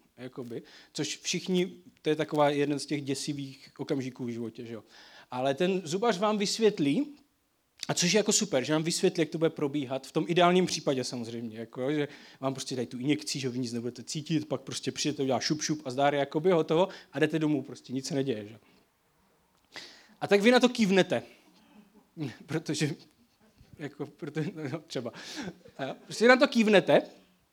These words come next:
a objednáte se na nějaký termín, protože většinou vám to nedělají jako rovnou tehdy a tam, že jo, tak se objednáte na nějaký termín. Přesně tak to bylo v mém případě.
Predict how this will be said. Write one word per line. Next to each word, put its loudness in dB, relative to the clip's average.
a 0
objednáte 6
se 0
na 0
nějaký 2
termín, 4
protože -2
většinou 0
vám 4
to 0
nedělají 2
jako 2
rovnou 2
tehdy -6
a 0
tam, -6
že 0
jo, -2
tak -8
se -6
objednáte -4
na -4
nějaký -4
termín. 0
Přesně -8
tak -4
to -6
bylo -2
v -10
mém -2
případě. -10